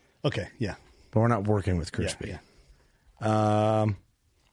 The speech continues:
Speaker 2: I guess, I don't know. I'd have to see the hit list.
Speaker 1: Yeah.
Speaker 2: Old Barn. Well, how did we miss that? We talked about that
Speaker 1: Yep.
Speaker 2: already, though.
Speaker 1: H H A?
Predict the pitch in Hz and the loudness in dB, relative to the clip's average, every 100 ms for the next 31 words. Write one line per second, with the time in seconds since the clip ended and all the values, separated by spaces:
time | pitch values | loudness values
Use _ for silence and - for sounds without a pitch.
0 | _ _ _ _ _ _ - 131 147 165 | _ _ _ _ _ _ 0 2 4 4
1 | 180 170 107 110 113 - 127 104 131 101 | 4 4 4 2 2 2 4 4 4 2
2 | 92 - - _ - 143 139 131 131 135 | 0 -2 -12 _ 0 2 4 6 6 4
3 | 127 117 127 117 120 - 120 107 110 104 | 4 4 6 4 4 4 4 4 2 2
4 | 98 98 98 120 92 92 95 127 - 139 | 0 2 2 2 2 0 2 4 4 4
5 | - 127 156 | 4 2 2